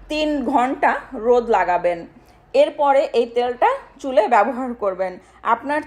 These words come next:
চুল কালো করবে, ঘন করবে, মজবুত করবে এবং চুল পড়া বন্ধ করবে।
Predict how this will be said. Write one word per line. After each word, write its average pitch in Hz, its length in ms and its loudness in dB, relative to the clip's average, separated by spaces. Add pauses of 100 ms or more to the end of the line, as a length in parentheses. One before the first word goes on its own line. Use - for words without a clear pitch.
চুল 285 140 -6 (140)
কালো 233 280 -2 (100)
করবে, 240 240 0 (180)
ঘন 226 180 -2 (200)
করবে, 262 240 0 (160)
মজবুত 240 360 -2 (120)
করবে 269 240 -2 (200)
এবং 262 160 -4 (440)
চুল 277 180 -6 (120)
পড়া 233 280 2 (280)
বন্ধ 240 200 2 (180)
করবে। 185 280 -4